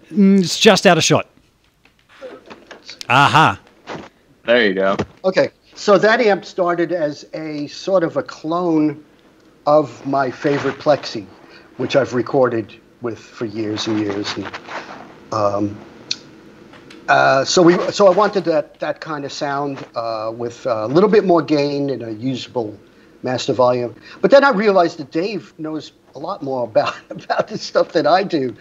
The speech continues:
Speaker 3: So I
Speaker 1: <laughs>
Speaker 3: just kinda, like, in, in the case of my amp, I just, you know, I used very general terms. I said, "I want,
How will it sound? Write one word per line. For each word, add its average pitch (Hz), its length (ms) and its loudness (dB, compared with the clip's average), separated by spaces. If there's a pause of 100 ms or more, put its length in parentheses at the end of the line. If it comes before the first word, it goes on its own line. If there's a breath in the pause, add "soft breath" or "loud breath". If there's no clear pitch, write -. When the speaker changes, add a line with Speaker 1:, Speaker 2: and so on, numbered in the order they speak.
(520 loud breath)
Speaker 3:
So 180 400 4
I 165 80 6
Speaker 1:
<laughs> 151 120 -4
Speaker 3:
just - 120 -10
kinda, 226 240 0
like, 160 340 2
in, 175 220 -6
in 175 180 -4
the 165 60 -2
case 170 320 -2
of 151 120 -4
my 147 180 0
amp, 127 380 -2
I 139 80 0
just, - 360 -10 (560 soft breath)
you 196 120 -6
know, 147 180 0
I 160 100 0
used 185 320 0
very 156 540 2 (540)
general 147 400 -2
terms. 185 420 -2
I 160 60 0
said, 147 260 0
"I 143 140 0
want, 147 280 0